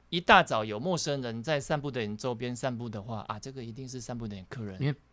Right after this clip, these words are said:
Speaker 2: 在，在地人不会这样，在地人要么就
Speaker 1: 对。
Speaker 2: 农作或是
Speaker 1: 是。
Speaker 2: 做其他事情这样。
Speaker 1: 那他就会帮我打招呼啊，
Speaker 2: 哦，
Speaker 1: “啊，
Speaker 2: OK。
Speaker 1: 你被夹跨麦吗？我们家菜龟做好夹。”对，所以客人会觉得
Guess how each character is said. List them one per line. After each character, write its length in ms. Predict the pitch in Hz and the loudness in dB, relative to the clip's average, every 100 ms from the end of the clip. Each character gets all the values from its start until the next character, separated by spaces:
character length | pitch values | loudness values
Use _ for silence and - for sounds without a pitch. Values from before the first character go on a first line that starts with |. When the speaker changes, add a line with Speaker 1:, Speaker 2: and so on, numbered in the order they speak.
| _ _ _ | _ _ _
Speaker 2:
在， 160 | 147 131 | -4 -2
在 160 | - 139 | -2 0
地 60 | |
人 160 | 135 104 | 0 -2
不 100 | 87 | -2
会 80 | 95 | -4
这 140 | - | -4
样， 120 | 101 104 | -8 -4
在 140 | - | 0
地 80 | 147 | 2
人 100 | 151 | 4
要 60 | 131 | 6
么 100 | 156 | 8
就 60 | |
Speaker 1:
对。 260 | 139 - - | 6 2 -2
Speaker 2:
农 240 | 110 107 | -4 -2
作 300 | 113 139 110 | 0 2 2
或 160 | 107 120 | 2 0
是 260 | 110 113 101 | -2 -4 -2
Speaker 1:
是。 180 | 98 | -2
Speaker 2:
做 80 | 120 | -2
其 120 | 101 | -2
他 100 | 101 | -4
事 140 | 95 95 | -8 -10
情 200 | - 82 | -12 -12
这 120 | 85 | -12
样。 120 | 85 98 | -12 -14
Speaker 1:
那 160 | - 165 | -4 0
他 120 | 160 | 2
就 120 | 147 | 2
会 60 | 156 | 2
帮 140 | 143 | 2
我 60 | 131 | 0
打 160 | 113 98 | -2 -4
招 160 | 120 | -4
呼 200 | 113 117 | -4 -6
啊， 280 | 110 104 104 | -6 -8 -6
Speaker 2:
哦， 60 | 110 | -2
Speaker 1:
“啊， 260 | 113 117 120 | 0 0 -2
Speaker 2:
OK。 100 | 113 | -4
Speaker 1:
你 40 | |
被 80 | 147 | -4
夹 140 | 120 | -6
跨 220 | 113 143 | -6 -6
麦 180 | 127 120 | -4 -4
吗？ 100 | 120 110 | -6 -6
我 60 | |
们 120 | 131 | -8
家 100 | 139 | -8
菜 220 | 135 - 131 | -8 -8 -8
龟 180 | 131 | -8
做 120 | 120 131 | -10 -10
好 160 | 120 | -10
夹。” 520 | 113 113 104 101 98 104 - - _ _ _ _ | -10 -10 -10 -10 -14 -18 -20 -20 _ _ _ _
对， 240 | - 101 92 | -16 -14 -6
所 160 | - | 2
以 60 | 208 | 2
客 200 | - 240 | 4 2
人 120 | 147 | 2
会 100 | 160 | 0
觉 100 | 156 | -2
得 120 | 139 | -4